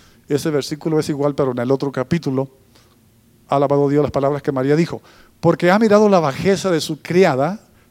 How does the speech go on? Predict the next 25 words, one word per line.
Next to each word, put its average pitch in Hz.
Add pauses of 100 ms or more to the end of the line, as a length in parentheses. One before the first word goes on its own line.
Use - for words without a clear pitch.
(240)
eh, 135 (240)
o 139
su, 131 (180)
su, 135
su 143
sierva, 143
como 131
dice 139
mi 160
versión, 151 (360)
"porque 160
he 202
aquí 196
desde 165
ahora 175
me 156
dirán 147
bienaventurada 143
todas 147
las 139
generaciones". 139 (180)
Ahí 135
tiene, 147
ella 151
es 147